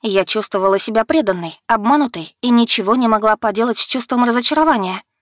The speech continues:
которое росло в моей груди и оттесняло другие эмоции. Дала знать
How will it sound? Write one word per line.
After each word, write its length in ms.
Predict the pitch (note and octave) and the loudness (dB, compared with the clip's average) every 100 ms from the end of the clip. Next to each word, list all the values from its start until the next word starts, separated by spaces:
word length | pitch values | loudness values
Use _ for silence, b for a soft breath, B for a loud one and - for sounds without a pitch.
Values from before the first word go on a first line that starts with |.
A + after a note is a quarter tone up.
| _ - | _ -6
которое 380 | G#3+ G#3+ G#3 G3 | -4 0 0 2
росло 300 | G3+ A3+ G#3+ | 2 2 2
в 60 | |
моей 220 | G#3 G3 | 2 0
груди 380 | F#3+ F#3 F3 C4+ _ _ | 0 0 0 -4 _ _
и 80 | - | -2
оттесняло 680 | G#3 G3+ - G3 G#3 F#3 G3 | 0 0 -2 -2 0 0 0
другие 400 | A#3+ D4+ G#3 G#3 | 0 0 0 2
эмоции. 460 | B3+ C#4 - F3+ - _ _ _ _ - | 2 2 -2 -4 -12 _ _ _ _ -6
Дала 400 | G3 F#3+ F#3 F3 | 0 2 2 0
знать 400 | F3+ F#3 A#3 | 0 -2 -2